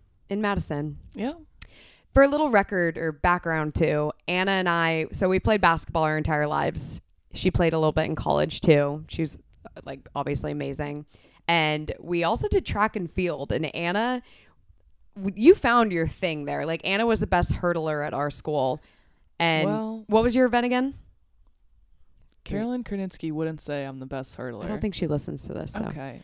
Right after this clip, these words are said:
Speaker 2: Well, Carolyn's a beautiful hurdler, and she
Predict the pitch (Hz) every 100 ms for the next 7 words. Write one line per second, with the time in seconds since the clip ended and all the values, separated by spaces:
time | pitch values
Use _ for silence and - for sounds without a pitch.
0 | - 165 - 214 240 185 160 151 135 _
1 | _ _ - 160 156 - 117 - 120 -
2 | 95 78 - 156 147 208 208 190 180